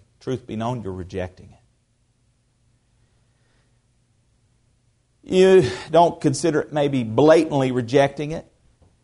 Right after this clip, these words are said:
but you know, even there in Thessalonica, not everybody heeded. In fact, it made quite a number of them angry.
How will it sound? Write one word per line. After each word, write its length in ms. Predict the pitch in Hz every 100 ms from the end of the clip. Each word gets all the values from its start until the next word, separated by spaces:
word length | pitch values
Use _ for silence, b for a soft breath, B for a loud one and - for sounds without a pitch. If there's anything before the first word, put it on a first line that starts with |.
| _ _ _ _ _
but 160 | 110 -
you 60 |
know, 180 | 131 143
even 260 | 147 143 139
there 200 | 143 143
in 60 |
Thessalonica, 680 | 123 143 135 139 139 156 131
not 180 | 120 127
everybody 540 | 139 143 131 127 117 113 _ _ _ _
heeded. 380 | - 123 120 131 _ _ _ _ _ _ _ _
In 80 | 104
fact, 300 | 135 135 135
it 100 | 139
made 260 | 127 123 120
quite 320 | - 135 139
a 40 |
number 440 | 135 139 143 117 120
of 140 | 110
them 120 | 110
angry. 520 | 110 123 117 123 98